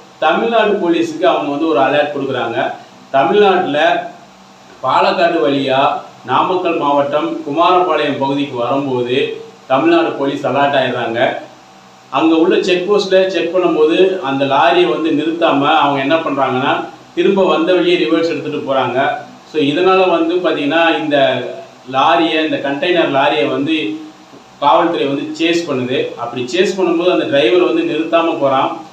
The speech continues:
So, ரெண்டு பக்கமும் காவல்துறை சுத்தி வளைக்கும் போது ஒரு சின்ன ஒரு காடு மாதிரியான ஒரு இடத்துல அந்த கண்டெய்னர் லாரி வந்து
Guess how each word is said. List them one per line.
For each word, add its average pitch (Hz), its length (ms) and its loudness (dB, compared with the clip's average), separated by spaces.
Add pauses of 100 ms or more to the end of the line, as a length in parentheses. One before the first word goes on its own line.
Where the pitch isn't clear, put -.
(280)
So, 165 160 0
ரெண்டு 190 340 4
பக்கமும் 190 560 2
காவல்துறை 175 500 2
சுத்தி - 280 -6
வளைக்கும் 156 340 2
போது 170 540 0 (180)
ஒரு 156 340 2
சின்ன 185 340 0
ஒரு 139 500 2
காடு 165 320 2
மாதிரியான 160 400 0
ஒரு 139 180 0
இடத்துல 139 460 0 (500)
அந்த 135 240 -2 (1500)
கண்டெய்னர் 160 400 0
லாரி 151 340 0
வந்து 165 480 2